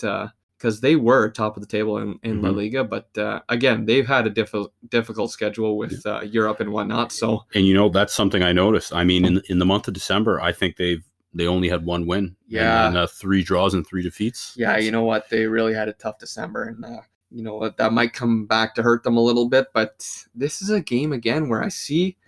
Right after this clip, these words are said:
Speaker 1: I can see Sevilla getting on the board for sure here at home. Uh, but I, I just feel like Sociedad find a way to get on the board as well. Um, again, if this is not a trap game,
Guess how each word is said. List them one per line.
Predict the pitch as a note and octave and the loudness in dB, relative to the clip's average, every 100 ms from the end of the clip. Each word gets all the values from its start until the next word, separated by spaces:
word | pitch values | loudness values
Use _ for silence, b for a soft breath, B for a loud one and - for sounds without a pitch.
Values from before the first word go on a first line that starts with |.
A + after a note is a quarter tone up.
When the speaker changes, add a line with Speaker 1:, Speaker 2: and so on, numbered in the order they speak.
| _ _ _ | _ _ _
Speaker 1:
I | A2+ | -8
can | A2+ A#2+ | -2 -2
see | - D#3+ F#3+ | -2 -2 -2
Sevilla | - B2 A2+ A#2 | 0 2 4 4
getting | G#2+ G#2+ | 2 0
on | A2+ | -2
the | G#2+ | -2
board | G#2 G2+ | -4 -4
for | - | -8
sure | A2+ - G#2 A2+ D#3 _ _ _ | -14 -4 -2 -2 -4 _ _ _
here | _ A#2 | _ 0
at | A2 G#2+ | 0 0
home. | A2+ A#2 E3+ - _ _ _ - | -2 -2 -2 -10 _ _ _ -6
Uh, | A2+ | -6
but | A#2 A#2+ - | 0 -2 -2
I, | - B B B B B B | -6 B B B B B B
I | - | -4
just | D3 F#3 - | -2 -4 0
feel | E3+ | 0
like | D3 G#2 - _ _ - | 0 -2 -8 _ _ -14
Sociedad | - C3+ C3+ B2 A2 A2+ | -2 0 0 -2 0 -2
find | - A#2 A#2 | 0 2 2
a | |
way | A2 A2 | 2 0
to | |
get | G#2+ A2 | 0 -4
on | |
the | G#2+ | -4
board | G#2 A2 | -4 -4
as | A2+ - | -6 -4
well. | A2+ A#2 - _ _ _ _ _ | -4 -6 -10 _ _ _ _ _
Um, | G#2+ G#2 G2+ G2+ G2+ - _ _ | -10 -8 -8 -8 -10 -16 _ _
again, | B2 A#2 B2+ | -4 0 0
if | - - | -2 -2
this | C3 C3+ | -2 0
is | E3 | 0
not | C3+ B2+ C3+ | 2 2 2
a | |
trap | B2 - A2+ C3 | 0 0 0 0
game, | - G#2 C#3 F#3 | -2 -4 -4 -6